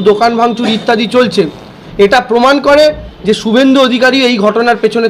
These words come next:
থাকলেও থাকতে পারেন। আমাদের প্রশাসনের কাছে অনুরোধ নিরপেক্ষ তদন্ত হোক এবং প্রয়োজনে শুভেন্দু অধিকারীর মতো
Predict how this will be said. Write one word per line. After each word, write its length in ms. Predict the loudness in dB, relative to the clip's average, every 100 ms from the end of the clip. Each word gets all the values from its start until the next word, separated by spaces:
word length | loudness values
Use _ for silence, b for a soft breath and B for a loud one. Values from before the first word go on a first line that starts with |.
| -2
থাকলেও 260 | 0 0 0
থাকতে 200 | -6 -8
পারেন। 240 | -8 -10 -12 -18 -20 -6 -2
আমাদের 220 | 0 0 0
প্রশাসনের 440 | -2 -2 -2 -2
কাছে 140 | -2 0 0
অনুরোধ 220 | 0 0 0
নিরপেক্ষ 340 | 0 0 -2 -2 -2
তদন্ত 280 | -2 0 2
হোক 220 | 2 0 -4 B B
এবং 140 | 0 0 4
প্রয়োজনে 380 | 2 4 0 -2
শুভেন্দু 280 | -2 -2 0
অধিকারীর 360 | -2 -2 -2 0
মতো 120 | -2